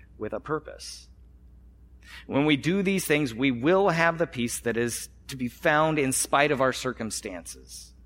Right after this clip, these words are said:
Whether or not people are making life difficult, as David said in verse two, "O men, how long shall my honor be turned to shame? How long will you love vain words and seek after lies?"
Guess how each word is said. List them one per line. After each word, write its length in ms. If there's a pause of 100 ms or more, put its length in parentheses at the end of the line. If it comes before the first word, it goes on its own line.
(1400)
Whether 320
or 60
not 300
people 280
are 80
making 440
life 340
difficult, 680 (720)
as 220
David 320
said 300
in 120
verse 260
two, 500
"O 120
men, 340
how 200
long 500
shall 480 (200)
my 180
honor 360
be 140
turned 280
to 40
shame? 300
How 160
long 500
will 120
you 120
love 360
vain 260
words 260
and 120
seek 320
after 300
lies?" 840